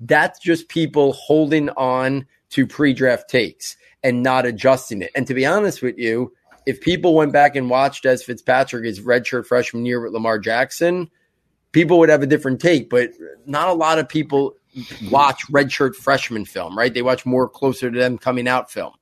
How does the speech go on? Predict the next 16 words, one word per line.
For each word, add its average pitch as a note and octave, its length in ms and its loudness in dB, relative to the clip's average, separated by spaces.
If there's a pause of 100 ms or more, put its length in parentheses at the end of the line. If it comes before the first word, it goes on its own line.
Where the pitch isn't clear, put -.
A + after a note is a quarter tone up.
(280)
You A2+ 100 -2
know, G#2 140 2
here, B2 520 2
you B2+ 120 -4
know, A2+ 100 -4
we're B2 160 0
nuts B2+ 400 0
and A2+ 140 -2
we B2+ 100 -2
watch A#2+ 260 0
these A2 160 -10
guys A#2+ 240 0
for G#2 200 -6
all C#3 200 2
the C3 120 -2
years A2+ 360 -4